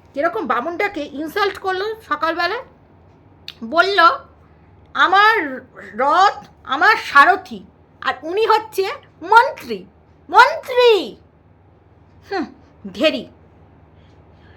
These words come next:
রথ সারথি, কী অবস্থা। বামনকে বলছে ও সারথি, ও মহারথী। হুম, বিশ্ব জয় করেছে কি না? হ্যাঁ, হ্যাঁ, কী আর করবে বামনটা, ওয়াইটি করে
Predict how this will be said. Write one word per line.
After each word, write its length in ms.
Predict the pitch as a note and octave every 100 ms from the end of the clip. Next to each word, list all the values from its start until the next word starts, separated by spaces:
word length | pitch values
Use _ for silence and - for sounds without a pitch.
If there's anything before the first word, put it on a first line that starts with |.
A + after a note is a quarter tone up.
| - - -
রথ 400 | G#3+ D4 G#4 - -
সারথি, 640 | - C#4 E4+ - - G3+ - _ _ _ _ _
কী 140 | - A#4
অবস্থা। 760 | G3+ - B3 - - C4 G3 - _ - - _
বামনকে 460 | G3+ A#3+ F#4 F#4+ G4+
বলছে 280 | F#4 F#4+ G#4 -
ও 160 | D4+ G4
সারথি, 640 | - A#3+ C#4+ G#4 - G3+ - - - - B3
ও 140 | F#4
মহারথী। 840 | F4 E4+ A4 A#4+ A#4 - D4+ - - - _ _ _ F4+
হুম, 100 | C4 - - C4
বিশ্ব 320 | D4+ - G4+
জয় 240 | F#4 F#4+
করেছে 380 | F#4+ F#4+ G4 G#4
কি 120 | -
না? 260 | C5 G4+ - - - - -
হ্যাঁ, 460 | B3+ D4 A#3 F#3+ - _ _ _ -
হ্যাঁ, 120 | B3 - - -
কী 140 | F4
আর 100 | G4
করবে 500 | F#4+ D#4 D#4+ A3 D#3+ - - _ _ -
বামনটা, 560 | G#3+ A3+ A3+ G#3 F3+ F3 - _ _ - _
ওয়াইটি 360 | G#3+ C4+ D4+ D#4
করে 540 | C#4+ C#4 C#4 C4 C4